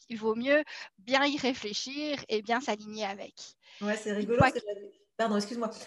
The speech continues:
Speaker 2: J'étais
Speaker 1: J'en
Speaker 2: avec
Speaker 1: prie.
Speaker 2: quelqu'un l'autre jour, euh, on parlait justement, euh, euh, du, elle voulait créer son entreprise, et cetera. Et c'est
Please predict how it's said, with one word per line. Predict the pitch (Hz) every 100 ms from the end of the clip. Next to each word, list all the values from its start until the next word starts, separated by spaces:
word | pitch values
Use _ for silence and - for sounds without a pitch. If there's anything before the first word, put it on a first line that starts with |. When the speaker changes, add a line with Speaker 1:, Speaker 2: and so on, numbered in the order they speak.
| -
Speaker 2:
J'étais | 202 208
Speaker 1:
J'en | 220
Speaker 2:
avec | 214
Speaker 1:
prie. | 233
Speaker 2:
quelqu'un | 220 240 226
l'autre | 220
jour, | 196 233 214
euh, | 185 180 180
on | 180
parlait | 196 190 202
justement, | 196 175 - 180 185 165
euh, | 147 147 - - - _ -
euh, | 151 147 143 147 147
du, | 143 135 - - -
elle | 156
voulait | 147 151
créer | - 160 165
son | 160 156
entreprise, | 147 - 143 - 147
et | 143
cetera. | - - - 180 214 220 - -
Et | 175 175 170
c'est | -